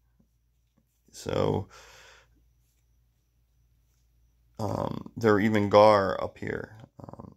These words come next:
there were bear, deer, moose in the area. Um, all kinds of game. There was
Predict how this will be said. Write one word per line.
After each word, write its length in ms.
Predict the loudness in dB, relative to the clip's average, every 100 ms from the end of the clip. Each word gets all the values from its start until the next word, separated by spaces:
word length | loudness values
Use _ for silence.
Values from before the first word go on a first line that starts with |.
| -20
there 240 | -10 -6
were 140 | -4 -6
bear, 760 | 2 4 6 4 0 -6 -10 -6
deer, 640 | -2 0 -2 -4 -10 -14
moose 580 | -4 -2 -2 -4 -10 -12
in 120 | -12
the 120 | -10 -8
area. 640 | -8 -10 -10 -10 -12 -18 _
Um, 500 | -8 -6 -6 -6 -10 -16 -20 -20 _ _ _ _ _ 0
all 200 | 2 4
kinds 320 | 2 2 0
of 160 | -6
game. 420 | -2 0 0 -4 -10 -4
There 260 | 0 0
was 280 | 0 -2